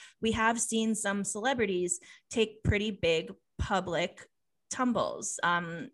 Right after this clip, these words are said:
that kind of seem karmic in a lot of ways. Like, do you think that all of a sudden it's just this, this time, these past two years,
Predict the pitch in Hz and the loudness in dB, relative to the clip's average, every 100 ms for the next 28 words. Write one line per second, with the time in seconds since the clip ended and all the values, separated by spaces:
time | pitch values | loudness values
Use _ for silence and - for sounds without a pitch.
0 | - 202 - - 320 466 - 294 277 262 | 2 2 2 -4 -4 -4 -4 0 4 4
1 | 254 - _ - - 208 233 247 247 - | 2 -6 _ -16 0 4 4 2 -2 -12
2 | - - - - _ 226 226 220 202 208 | -20 -20 -20 -20 _ 0 2 2 4 2
3 | 220 190 196 208 233 240 214 196 196 185 | 0 -2 -2 0 -2 -2 0 0 -2 -8
4 | 214 226 233 240 247 254 220 196 - 202 | -4 -2 0 0 0 0 2 4 4 4
5 | 214 202 - 185 208 208 202 202 196 - | 2 -2 0 0 -2 -6 -4 -4 -4 -8
6 | - 190 185 - 196 190 - - _ _ | 0 0 0 0 2 2 0 -6 _ _
7 | _ - 190 - - - 196 208 202 175 | _ -8 -6 -6 -6 0 2 2 0 -2
8 | - 190 190 - - 180 175 175 202 214 | 0 2 0 -4 -6 -4 2 4 4 2